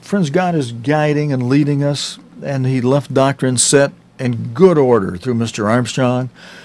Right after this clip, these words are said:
Nothing anybody says, anything that we hear today that we haven't heard before,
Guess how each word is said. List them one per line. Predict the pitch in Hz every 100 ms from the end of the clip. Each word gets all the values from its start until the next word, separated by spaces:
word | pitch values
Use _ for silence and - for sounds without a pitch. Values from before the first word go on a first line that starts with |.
| - -
Nothing | 143 143 135
anybody | 131 127 120 120 123
says, | 110 - 131 127 120
anything | 139 127 139 131
that | 120
we | 110 120
hear | 123 131
today | 120 120 120 120
that | 113 104
we | 120 120
haven't | 127 120 107
heard | 123 127 127 117 - - - - - - -
before, | 123 - 151 127 123